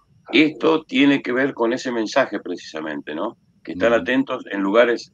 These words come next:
Speaker 1: determinados que, este, ellos conocen perfectamente que puede producirse un desequilibrio, más aún con el, el devenir de la, de la cultura humana que hace lo posible para que todo se desencadene. Entonces,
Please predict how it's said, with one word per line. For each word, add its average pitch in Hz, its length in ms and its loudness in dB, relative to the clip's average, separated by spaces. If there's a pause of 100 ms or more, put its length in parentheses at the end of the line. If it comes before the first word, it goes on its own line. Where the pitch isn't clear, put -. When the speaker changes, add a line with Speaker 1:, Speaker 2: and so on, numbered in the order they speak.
Speaker 1:
determinados 113 760 0 (840)
que, 151 400 2 (120)
este, 95 520 -6
ellos 120 320 0
conocen 117 520 0
perfectamente 107 960 -2
que 95 100 -10
puede 104 200 -6
producirse 98 560 -6
un 98 80 -2
desequilibrio, 98 640 -4
más 98 240 -2
aún 104 420 -2 (720)
con 92 280 -2
el, 85 460 -2
el 85 200 -6
devenir 95 560 0
de 87 160 -2
la, 78 340 -2
de 80 140 -8
la 87 100 -2
cultura 95 360 -4
humana 101 500 2
que 90 100 -4
hace 92 200 -6
lo 87 120 -6
posible 87 400 -6
para 82 220 -4
que 82 100 -10
todo 92 220 -6
se 87 120 -10
desencadene. 78 600 -6
Entonces, 90 460 -6